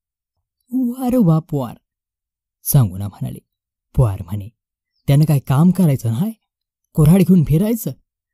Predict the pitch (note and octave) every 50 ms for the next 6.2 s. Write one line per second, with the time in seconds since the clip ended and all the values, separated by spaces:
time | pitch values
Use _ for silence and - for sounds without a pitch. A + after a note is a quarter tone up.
0 | _ A#3+ B3 B3 A#3+ C4 C4+ - C#4 B3+ - A#3+ A#3 A3 G3 G3 G3 G3+ G#3 G#3
1 | - A3 F#3+ D#3 D3 D3+ D#3 E3 D#3+ D3+ C3 B2+ A#2+ B2 B2+ D#3+ G#3 G#3+ G#3 G#3+
2 | G#3 - A3+ A3 G#3+ G#3+ A#3 A#3 - C4 B3+ B3 A3+ - A3+ G3+ F3+ F#3 F#3 -
3 | - _ _ _ _ _ _ _ _ _ _ _ _ _ _ _ _ _ _ _
4 | _ - - F#3+ G#3 G#3+ A3 A#3 A#3+ G#3+ E3+ D#3 D3+ - D#3+ E3+ F3 A3 - -
5 | D#3+ C3+ - C#3 C#3+ E3 G3+ A3 A3+ A3 G#3+ G3 F#3 - - F#3+ G3 A3+ - -
6 | E3+ D#3 D#3+